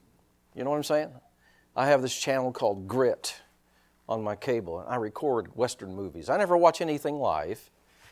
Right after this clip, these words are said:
because that's just my policy. I don't do that. I may, you know, if the weather, I might watch the weather, but I don't do that because it, it,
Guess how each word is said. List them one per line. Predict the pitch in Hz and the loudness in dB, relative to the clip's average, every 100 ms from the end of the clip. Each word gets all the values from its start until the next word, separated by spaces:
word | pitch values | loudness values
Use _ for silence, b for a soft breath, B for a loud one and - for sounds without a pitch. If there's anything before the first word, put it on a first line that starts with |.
| b b b | b b b
because | 113 120 107 | -6 -2 2
that's | 123 - | 2 2
just | 127 127 | -4 -4
my | 120 117 | 0 0
policy. | 123 127 107 101 - 123 139 b b b b | 2 4 4 2 -6 -6 -8 b b b b
I | 117 | -2
don't | 117 110 | 0 -4
do | 117 113 | -4 2
that. | 107 127 | 4 4
I | |
may, | 131 120 117 | 2 0 -4
you | 113 113 | -6 -4
know, | 104 | -4
if | 104 | -4
the | |
weather, | 107 135 107 | 4 6 6
I | 107 | 2
might | 113 | 0
watch | 80 107 - | -2 -2 -2
the | |
weather, | 107 135 123 | 0 2 2
but | 113 | 2
I | 127 | 2
don't | 135 127 107 | 2 0 -2
do | 131 | -2
that | 110 117 | 2 0
because | 120 131 104 - 123 | 0 -6 -8 -8 -10
it, | 123 _ | -10 _
it, | 123 | -4